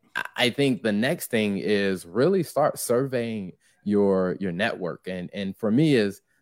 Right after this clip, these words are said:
that was one of those, those things that I had to learn about, you know,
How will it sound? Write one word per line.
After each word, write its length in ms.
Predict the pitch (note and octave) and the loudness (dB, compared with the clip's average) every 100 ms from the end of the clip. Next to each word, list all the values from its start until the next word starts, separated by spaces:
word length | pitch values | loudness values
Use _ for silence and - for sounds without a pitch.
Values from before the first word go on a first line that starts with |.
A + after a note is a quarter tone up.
| - | 0
that 180 | A#2 | 4
was 160 | D#3 C#3+ | 4 2
one 200 | B2 C3+ | 2 4
of 40 | |
those, 260 | B2+ A2+ F#2 | 4 2 0
those 340 | F#2+ G2+ F#2 | -2 -2 -2
things 320 | - A2 G#2+ F2+ | -6 -4 -4 -2
that 100 | F2+ | 0
I 280 | F#2 A2+ G#2+ | 2 2 2
had 220 | G2+ F2+ | 2 0
to 80 | F2+ | -2
learn 360 | F2+ F#2+ F#2+ | -2 -2 -4
about, 500 | F#2 F#2 F2 E2+ D#2+ - _ _ | -6 -6 -4 -4 -6 -10 _ _
you 100 | A#2+ | -2
know, 240 | A#2 G2 | 2 2